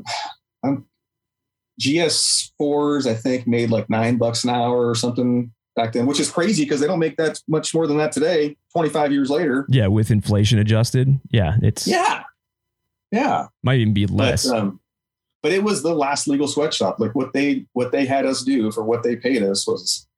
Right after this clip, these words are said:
Speaker 1: it was crazy, but I, I loved every second of it.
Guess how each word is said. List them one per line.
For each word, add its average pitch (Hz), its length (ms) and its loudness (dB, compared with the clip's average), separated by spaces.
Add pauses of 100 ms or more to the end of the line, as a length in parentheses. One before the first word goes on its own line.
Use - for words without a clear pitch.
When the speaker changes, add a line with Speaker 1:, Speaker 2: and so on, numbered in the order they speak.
(720)
Speaker 1:
it 123 60 2
was 110 120 -2
crazy, 107 560 -2
but 110 300 0 (260)
I, 110 60 0
I - 40 0
loved 113 200 2
every 98 140 -2
second 113 320 0
of 90 80 0
it. 107 160 0